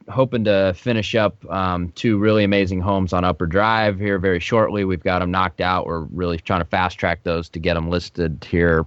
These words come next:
Probably, I'll probably list the back house at the end of this next week.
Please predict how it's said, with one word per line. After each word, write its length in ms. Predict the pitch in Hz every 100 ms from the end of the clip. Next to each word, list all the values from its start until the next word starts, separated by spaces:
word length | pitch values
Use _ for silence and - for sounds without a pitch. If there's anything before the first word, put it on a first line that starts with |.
| -
Probably, 540 | - 143 151 127 107 92 - _
I'll 120 | 117
probably 220 | 113 151 123
list 260 | 120 117
the 80 | 101
back 280 | 98 101 98
house 340 | 104 95 95
at 40 | -
the 100 | 90
end 120 | 87
of 80 | 82
this 120 | 82
next 240 | 87 -
week. 320 | 107 110 107